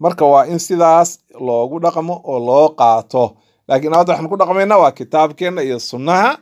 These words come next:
iyo wixii waafaqa oo waxa weeye markaas halkaa laynoo caddeeyey. Intaa marka ayaynu uga gudbaynaa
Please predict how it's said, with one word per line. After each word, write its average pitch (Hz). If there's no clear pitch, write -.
iyo 262
wixii 226
waafaqa 143
oo 151
waxa 151
weeye 139
markaas 127
halkaa 131
laynoo 123
caddeeyey. 104
Intaa 190
marka 156
ayaynu 131
uga 143
gudbaynaa 113